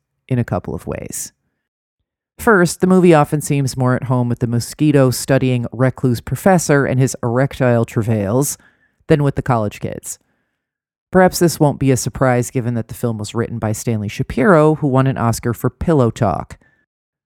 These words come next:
Shapiro's best work wasn't behind him by any means, in my opinion,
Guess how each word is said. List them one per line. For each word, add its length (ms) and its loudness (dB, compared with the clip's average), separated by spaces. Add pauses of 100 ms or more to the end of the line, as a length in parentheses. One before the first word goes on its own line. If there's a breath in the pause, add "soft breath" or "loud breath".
(360)
Shapiro's 480 2
best 300 0
work 240 0
wasn't 300 0
behind 340 2
him 140 2
by 160 2
any 180 2
means, 300 0
in 80 -2
my 140 2
opinion, 540 -2